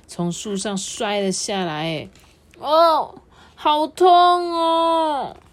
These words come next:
这时，贝拉终于注意到丹尼了。“丹尼，你没事吧？”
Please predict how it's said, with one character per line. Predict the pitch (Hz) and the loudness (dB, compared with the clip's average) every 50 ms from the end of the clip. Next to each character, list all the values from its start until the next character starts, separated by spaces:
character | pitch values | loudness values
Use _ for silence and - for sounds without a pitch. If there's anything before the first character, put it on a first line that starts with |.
| _ _ _ _ _ _ _ _ _ _ _ _ _ _ _ _ _ | _ _ _ _ _ _ _ _ _ _ _ _ _ _ _ _ _
这 | - 269 269 254 | -12 -10 -8 -8
时， | 226 - - 196 196 202 208 208 214 220 214 _ _ _ _ _ _ _ | -6 -8 -8 -8 -8 -8 -8 -8 -10 -12 -14 _ _ _ _ _ _ _
贝 | _ 196 190 180 175 170 | _ -2 -2 -2 -2 -2
拉 | 165 160 160 156 156 156 156 | -4 -4 -6 -6 -6 -8 -8
终 | 151 - - - 180 175 180 185 180 | -10 -10 -6 -6 -4 -4 -2 -4 -4
于 | 160 156 | -6 -6
注 | 151 - - 185 180 175 | -8 -8 -4 -2 -2 0
意 | 175 170 170 | -2 -2 -4
到 | 175 185 170 165 160 - _ | -4 -4 -4 -4 -6 -6 _
丹 | 180 156 151 160 160 160 165 | -6 -4 -4 -6 -6 -6 -6
尼 | 165 160 147 143 143 147 | -8 -8 -8 -10 -10 -8
了。 | 147 156 156 151 151 151 151 143 135 - - - - _ _ _ - 262 285 311 330 359 - - _ _ _ _ _ _ - | -6 -4 -4 -4 -4 -4 -6 -8 -10 -12 -14 -18 -20 _ _ _ -18 -16 -16 -16 -16 -18 -20 -20 _ _ _ _ _ _ 0
“丹 | 370 370 392 403 415 415 | 2 4 4 4 4 2
尼， | 403 392 370 359 370 381 370 320 262 - _ _ _ _ _ _ | 2 2 2 2 2 2 0 -2 -4 -10 _ _ _ _ _ _
你 | 320 339 359 359 | -2 0 0 2
没 | 339 349 339 349 370 359 | 2 2 2 2 2 0
事 | - - 415 427 427 403 | -2 -2 -2 -2 -2 0
吧？” | 403 403 392 392 381 392 381 381 370 349 294 220 151 - | 2 2 2 4 4 2 2 2 0 0 -2 -4 -6 -8